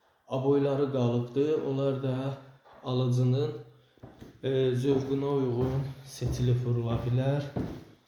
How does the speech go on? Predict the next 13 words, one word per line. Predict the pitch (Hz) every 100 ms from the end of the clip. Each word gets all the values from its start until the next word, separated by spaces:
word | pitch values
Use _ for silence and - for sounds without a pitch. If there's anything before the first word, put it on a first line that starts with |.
| - - - -
Baxın, | 123 143
hörmətli | 135 127 127 113 135
izləyicilərimiz, | 135 131 127 123 131 131 135 151 147 -
çox | 160 - -
gözəl, | 139 139 143 139 - - - _ _ _ _
keyfiyyətli | - 147 147 156 151 156 151
şəkildə | 139 - 135 127 123 143 147 - - _ _ _ - - - _ _ _ _ _ _ _ _ _ - - - - -
iş | - - -
görülübdür. | 123 120 123 120 123 123 139 147
Otaqları | 151 156 170 160 160 160
genişdir. | 143 135 135 135 - 139 139 151 - - - - - - -
Qiyməti | 147 143 147 143 156
də | 147